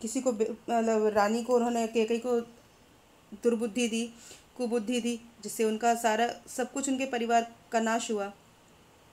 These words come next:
राम को चौदह वर्ष का वनवास मिला, उसके पीछे कौन था? मंथरा ही तो थी। तो मंथरा हुई,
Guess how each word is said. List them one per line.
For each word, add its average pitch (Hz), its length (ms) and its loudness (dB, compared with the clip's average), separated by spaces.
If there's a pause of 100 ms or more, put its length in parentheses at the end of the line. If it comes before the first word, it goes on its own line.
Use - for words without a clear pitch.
(760)
राम 208 280 0
को 214 480 2
चौदह 202 320 0
वर्ष 220 200 -2
का 240 100 0
वनवास 202 420 -2
मिला, 226 200 0 (160)
उसके 240 180 -4
पीछे 233 220 -4
कौन 220 220 0
था? 240 200 -2
मंथरा 220 360 -2
ही 202 80 -2
तो 214 80 -2
थी। 285 320 -2 (480)
तो 294 240 0 (320)
मंथरा 220 420 0
हुई, 233 380 0